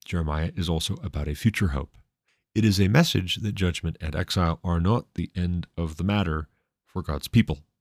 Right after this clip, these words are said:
The third dominant theme in the book is what I call the Battle of the Prophets, which is probably better thought of as the context for the first two themes.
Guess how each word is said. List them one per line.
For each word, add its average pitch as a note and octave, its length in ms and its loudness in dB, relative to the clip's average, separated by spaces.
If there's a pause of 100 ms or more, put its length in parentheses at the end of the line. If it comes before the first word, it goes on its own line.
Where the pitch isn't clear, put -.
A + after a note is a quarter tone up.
(360)
The A2+ 80 6
third F3+ 280 8
dominant G#2 400 6
theme F#2+ 300 2 (460)
in A2+ 100 2
the G2+ 60 2
book F#2 260 2
is F#2 240 2
what F#2 160 2
I F#2 80 4
call F2 320 0
the D#2+ 120 -4
Battle G#2 360 0
of F#2+ 120 -8
the - 80 -16
Prophets, - 640 -4 (600)
which - 160 -4
is F2+ 100 -4
probably G2 480 2
better A#2 320 6
thought F#2 260 2
of F2 220 0 (100)
as F2 300 -4
the E2+ 200 -2
context G#2 640 2
for - 180 -4
the E2 140 -4
first - 300 0
two F2+ 100 -4
themes. D#2 440 -6